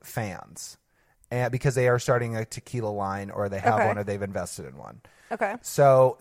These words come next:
Speaker 1: that sparked me to, you know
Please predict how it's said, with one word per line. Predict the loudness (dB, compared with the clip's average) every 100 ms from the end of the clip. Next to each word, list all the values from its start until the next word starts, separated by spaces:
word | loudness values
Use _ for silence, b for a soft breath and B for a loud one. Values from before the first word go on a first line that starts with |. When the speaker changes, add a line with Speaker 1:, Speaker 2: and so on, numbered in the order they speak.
| 0
Speaker 1:
that | 6 6 6
sparked | 2 6 8 6 0
me | -8 -4 -4 -4 -6
to, | -8 -6 -4 -2 -4 -8 _ _ _ _ _ -20 -20 _ _ _ _
you | -10 -6
know | -6 -6 -10